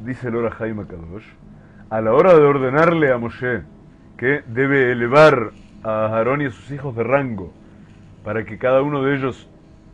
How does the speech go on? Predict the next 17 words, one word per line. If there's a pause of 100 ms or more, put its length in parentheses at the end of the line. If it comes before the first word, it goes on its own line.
esté
en
el
nivel
de
un
Cohen,
de
un
sacerdote, (800)
empieza
la
frase
diciéndole,
"Veata", (100)
y
tú.